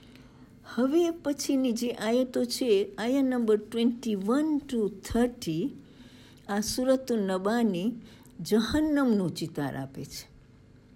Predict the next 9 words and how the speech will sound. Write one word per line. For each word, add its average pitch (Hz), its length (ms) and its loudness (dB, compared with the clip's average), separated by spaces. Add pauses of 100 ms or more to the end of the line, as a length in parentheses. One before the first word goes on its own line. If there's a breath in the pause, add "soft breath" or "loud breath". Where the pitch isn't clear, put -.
(1000 loud breath)
વર્સ 247 440 2
ટ્વેન્ટી 262 360 2
વનમાં 233 500 2
કહે 202 280 2
છે, 202 300 0 (180)
"ઇન્ન 285 500 0
જહન્નમ 240 960 0
કાનત 311 880 0
મિરસાદા." 185 1120 -2